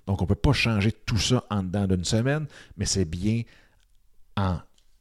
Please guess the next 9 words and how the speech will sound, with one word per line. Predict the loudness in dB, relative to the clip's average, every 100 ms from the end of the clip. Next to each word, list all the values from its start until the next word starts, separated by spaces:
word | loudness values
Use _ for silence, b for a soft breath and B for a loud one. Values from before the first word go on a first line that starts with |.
| _
pratiquant | -2 0 2 2
peut-être | 4 2 4
juste | 4 4
ces | 0
quatre, | 2 -2 0
cinq | 0 0
points-là | 0 2 4 4
pour | 2
commencer, | 0 0 -2 -2 -4